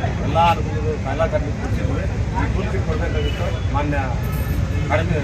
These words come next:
ಕುಮಾರ ಸಚಿವರಿಂದ, ಆ, ಮಿನಿಸ್ಟರ್ ಅವರು ನಮಗೆ ಕೈ ಬಿಡಲಿಲ್ಲ. ಅದರಿಂದ ಗುರುತಿಗೆ ವಿತರಣೆ ಆಗಿ ಕಾಲ ಸ್ವಲ್ಪ ತಡವಾಗಿದೆ.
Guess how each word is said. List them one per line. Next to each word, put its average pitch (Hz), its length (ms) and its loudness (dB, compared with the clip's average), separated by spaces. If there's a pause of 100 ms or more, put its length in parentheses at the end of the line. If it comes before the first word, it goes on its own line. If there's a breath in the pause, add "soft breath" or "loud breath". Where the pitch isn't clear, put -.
(140)
ಕುಮಾರ 156 340 0
ಸಚಿವರಿಂದ, 151 540 0 (600)
ಆ, - 240 0
ಮಿನಿಸ್ಟರ್ - 360 0
ಅವರು 143 140 2
ನಮಗೆ - 320 0
ಕೈ 147 100 2
ಬಿಡಲಿಲ್ಲ. - 400 0
ಅದರಿಂದ - 640 0
ಗುರುತಿಗೆ - 540 0
ವಿತರಣೆ - 280 0
ಆಗಿ - 680 2
ಕಾಲ 143 160 0
ಸ್ವಲ್ಪ - 520 0
ತಡವಾಗಿದೆ. - 400 2